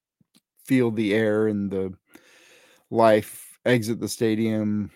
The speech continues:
when that ball went in. And the only reason I know that it was quiet in the stadium,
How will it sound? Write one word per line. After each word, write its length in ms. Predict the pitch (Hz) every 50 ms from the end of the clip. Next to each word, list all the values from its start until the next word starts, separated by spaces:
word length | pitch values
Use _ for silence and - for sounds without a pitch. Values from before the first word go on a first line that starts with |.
| _ _ _ _ - _ _ _ _
when 160 | - 113 107 107
that 260 | 107 107 104 - - _ _ _ - 101 107 - _ _ -
ball 240 | - 120 113 110 110
went 200 | 110 110 107 110
in. 220 | 110 107 107 107
And 320 | 107 104 104 104 107 98 - -
the 180 | - 113 127 139
only 180 | 160 165 151
reason 320 | 139 135 135 127 123 127 120
I 80 | 110
know 340 | 110 113 120 120 123 120 117
that 120 | 113 113
it 60 | 107 95
was 140 | 101 -
quiet 280 | - - 127 123 120 113
in 100 | 98 92
the 60 | 101
stadium, 720 | - - - 117 117 113 117 113 107 104 104 104 104 104 -